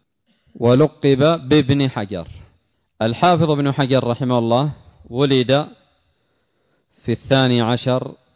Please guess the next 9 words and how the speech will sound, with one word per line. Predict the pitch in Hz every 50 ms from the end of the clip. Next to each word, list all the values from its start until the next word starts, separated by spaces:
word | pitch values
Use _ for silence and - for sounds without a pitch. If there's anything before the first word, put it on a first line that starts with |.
| _ -
من | 113 113 117 117 113 110
شهر | - - 135 127 127 120 110
شعبان | 107 - 120 101 95 98 113 117 120 127 139 147 - _ _ _ _ _ _ _ _ _ _ _ _ _ _ _ _ _ _ _ _ _ _ _ _ _ _ _ _ _ _ _ _ _ _ _ _ _ _ _ _
سنة | - - - - 120 120 127 123 120
ثلاث | - - - - 117 113 117 120 123 123 123 117 127
وسبعين | 117 113 113 110 117 120 - 131 120 107 113 107 117 123 135 151 160 - - _ _ _ _ _ _ _ _ _ _ _ _ _ _ _ _ _ _ _ _ _ _ _ _ _ _ _ _ _ _ _ _ _ _ _ -
وسبعمائة، | 107 104 - - 127 120 117 110 110 113 107 101 82 76 82 - - - - _ _ _ _ _ _ _ _ _ _ _ _ _ _ _ _ _ _ _ _ _ _ _ _ _ _ _ _ _ _ _ _ _ _ _ _ _ _ _ _ _ _ _ _ _ -
ثلاث | - 101 104 107 104 95 107
وسبعين | 101 98 98 95 - 107 95 90 95 110 127 143 147 143